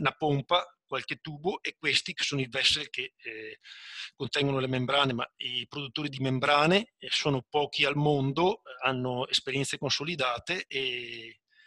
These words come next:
fare un'osmosi appunto è molto facile, anche, eh, basta quasi, forse esagero, ma basta quasi un garage e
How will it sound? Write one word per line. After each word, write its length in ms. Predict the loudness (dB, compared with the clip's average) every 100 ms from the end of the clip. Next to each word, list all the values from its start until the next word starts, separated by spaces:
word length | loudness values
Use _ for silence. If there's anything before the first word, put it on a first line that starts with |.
| -20 -20 -20 6 8
fare 220 | 10 8
un'osmosi 560 | 2 2 2 4 4 2
appunto 520 | -4 -6 -4 -4 -2
è 160 | 0 0
molto 280 | 0 -2 -4
facile, 600 | 0 2 4 2 0 -6
anche, 480 | 0 0 2 -2 -4
eh, 720 | -4 -6 -6 -8 -8 -12 -14 -20 -20 _ _ _ _ _ -20 _ _ _ _ _
basta 500 | 2 4 4 2 -2 -2 _ _ 4
quasi, 500 | 6 8 4 2 -6
forse 320 | -10 2 4
esagero, 400 | 4 4 0 0
ma 140 | -4 -6
basta 320 | 0 0 2
quasi 280 | 2 2 4
un 80 | 4
garage 640 | 4 6 6 6 4 0
e 500 | -4 0 2 2 -2